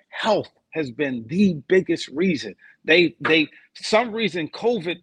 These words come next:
went left when the Bengals went right. <laughs> So no one, they did not lose a major, a major part of their team for an extended period of time. You have to have all these things in place in order to get back, and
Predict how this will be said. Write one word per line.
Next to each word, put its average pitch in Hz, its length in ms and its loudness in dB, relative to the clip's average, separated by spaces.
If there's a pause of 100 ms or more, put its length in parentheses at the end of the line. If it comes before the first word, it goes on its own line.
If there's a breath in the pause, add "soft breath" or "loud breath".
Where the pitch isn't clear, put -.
went 156 200 -6
left 175 340 2 (200)
when 151 140 -6
the 143 80 -6
Bengals 165 380 -2
went 147 180 -8
right. - 260 -8 (320)
<laughs> - 340 -10
So 208 260 0 (460 loud breath)
no 202 200 4
one, 214 320 -2
they 196 100 2
did 190 280 -4
not 202 200 -8
lose 190 380 -4 (100)
a 165 80 -4
major, 165 560 -6 (140)
a 147 100 -2
major 165 380 -6
part 180 320 -2
of 143 100 -8
their 143 140 -4
team 185 420 -8
for 151 140 -6
an 139 80 -8
extended 147 500 -10
period 127 340 -6
of 110 120 -8
time. 143 320 -4 (460)
You 202 160 4
have 185 240 -4
to 170 80 -4
have 151 180 0
all 151 220 0
these 143 180 -4
things 139 280 -2
in 123 120 -8
place 139 320 -6
in 135 160 -6
order 135 240 -2
to 120 100 -4
get 120 240 -4
back, 135 300 -2
and 113 180 -6